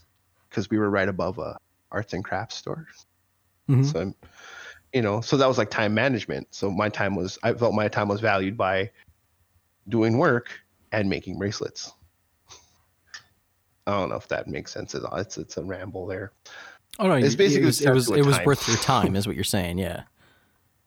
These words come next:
Speaker 1: Yeah, it's just making it worth your time. So if something's not, if you feel something's not worth your time, then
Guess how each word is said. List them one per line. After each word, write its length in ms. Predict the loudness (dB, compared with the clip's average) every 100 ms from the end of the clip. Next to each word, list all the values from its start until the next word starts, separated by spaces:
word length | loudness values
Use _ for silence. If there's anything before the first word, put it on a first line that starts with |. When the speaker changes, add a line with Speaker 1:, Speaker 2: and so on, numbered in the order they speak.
| _ 0
Speaker 1:
Yeah, 260 | 2 2
it's 120 | 0 -2
just 160 | 0
making 260 | 0 0 0
it 80 | -2
worth 220 | -4 -8
your 80 | -10
time. 260 | -8 -8
So 140 | -8 -12
if 80 | -10
something's 320 | -8 -8 -6
not, 220 | -8 -10
if 120 | -16 -8
you 40 |
feel 140 | -6
something's 240 | -4 -6 -6
not 160 | -6
worth 140 | -8 -14
your 100 | -14
time, 340 | -10 -8 -8
then 220 | -8 -12